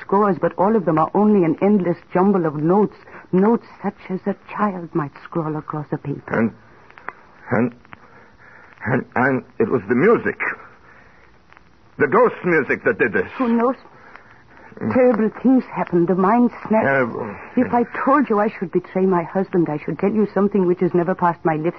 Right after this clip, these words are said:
Speaker 1: till now.
Speaker 2: But you, you, you must tell me. You, do you not see how vitally important it is to me? I am linked somehow with your husband. And perhaps I, too, am destined to,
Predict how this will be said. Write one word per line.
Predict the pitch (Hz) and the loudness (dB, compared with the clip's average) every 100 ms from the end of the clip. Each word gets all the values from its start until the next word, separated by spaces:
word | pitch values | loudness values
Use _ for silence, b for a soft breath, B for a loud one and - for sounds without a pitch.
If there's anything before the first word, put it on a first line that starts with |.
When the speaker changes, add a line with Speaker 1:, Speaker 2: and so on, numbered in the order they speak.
| - | -4
Speaker 1:
till | 151 | -2
now. | 143 160 160 | 0 2 2
Speaker 2:
But | 131 151 | 2 2
you, | 147 113 - | 0 0 -6
you, | - - - | -12 -6 -2
you | 131 | 0
must | 175 - - | 0 -2 -2
tell | 175 | 0
me. | 110 85 | 0 -2
You, | 107 120 - - _ - b b b b b - - _ _ - B B - | -4 -6 -12 -20 _ -20 b b b b b -20 -20 _ _ -20 B B -2
do | 208 | 2
you | 226 | 2
not | 165 - | 0 -2
see | 175 117 | -4 -2
how | 139 120 - - | -4 -4 -12 -10
vitally | 113 240 131 123 113 | -2 -2 0 -2 -2
important | 110 110 92 90 101 | 0 0 0 -6 -6
it | |
is | 110 | -6
to | 120 | -4
me? | 120 | 0
I | 160 | 0
am | 202 175 | 0 0
linked | 214 185 - - - | 0 0 -6 -20 -6
somehow | 135 107 104 92 | -4 -4 -2 -2
with | 92 | -2
your | 98 | -6
husband. | 92 104 - - - - _ B B B B B _ - - | -6 -16 -18 -16 -16 -18 _ B B B B B _ -10 -6
And | - - _ _ - - _ _ _ B B B B B _ | -6 -10 _ _ -20 -20 _ _ _ B B B B B _
perhaps | - 131 170 - - - - - - _ _ _ _ _ - | -2 0 0 -4 -20 -20 -20 -20 -20 _ _ _ _ _ -4
I, | 127 | -2
too, | 180 196 240 - | 0 2 2 2
am | 143 | 0
destined | 113 151 - 123 104 107 | 2 0 -2 -6 -4 -4
to, | - | -10